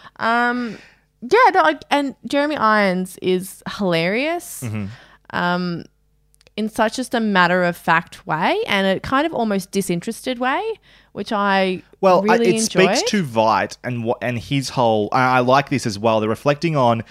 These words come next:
Speaker 2: the thing about, I think, Ozymandias, again, it's been a long time since I read the comic, but, like, you have a certain idea of Ozymandias, and at the end you find out that he is very much the means will justify the ends, right?
Speaker 1: Yes.
Speaker 2: And he's, as much as he's there
Speaker 1: God
Speaker 2: to save,
Speaker 1: complex.
Speaker 2: as much as he's there to
Speaker 1: Mm.
Speaker 2: save humanity,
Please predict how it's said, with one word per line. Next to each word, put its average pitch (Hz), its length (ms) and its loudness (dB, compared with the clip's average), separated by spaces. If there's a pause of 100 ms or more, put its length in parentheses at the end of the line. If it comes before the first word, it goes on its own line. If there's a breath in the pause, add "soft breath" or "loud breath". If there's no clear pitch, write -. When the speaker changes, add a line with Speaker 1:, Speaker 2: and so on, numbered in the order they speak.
(140 loud breath)
Speaker 2:
the 156 60 -6
thing 240 100 2
about, 208 240 4
I 135 100 2
think, 135 180 -2
Ozymandias, 117 540 -2
again, 113 260 -4
it's 107 100 -8
been 107 100 -4
a 101 40 -4
long 135 200 2
time 147 140 -2
since 131 100 -6
I - 20 -2
read 123 140 2
the 120 40 -6
comic, 104 400 -8
but, - 160 2
like, 175 160 0
you 240 120 0
have 269 160 4
a 214 60 4
certain 151 520 2 (500 loud breath)
idea 139 380 4
of 131 80 2
Ozymandias, 117 460 0
and 131 80 -2
at 123 80 0
the 127 160 -8
end 202 240 -2
you 160 100 -2
find 127 340 0
out 120 260 2
that 117 120 0
he 123 380 -2
is 101 100 -4
very 143 300 2
much 120 440 0 (140)
the 123 160 -2
means 135 480 0
will 127 80 2
justify 113 480 0
the 98 160 0
ends, 87 240 -6
right? 101 200 0
Speaker 1:
Yes. - 140 -2
Speaker 2:
And 123 140 -2
he's, 151 400 -2 (500 loud breath)
as 127 120 2
much 160 280 2
as 151 80 -6
he's 147 220 0
there 135 120 4
Speaker 1:
God 104 100 6
Speaker 2:
to - 60 4
save, 135 340 2
Speaker 1:
complex. 92 340 -6
Speaker 2:
as 127 140 0
much 156 160 -2
as - 40 -4
he's 160 160 0
there 139 120 4
to 120 60 0
Speaker 1:
Mm. - 100 -6
Speaker 2:
save 143 320 2
humanity, 101 640 -2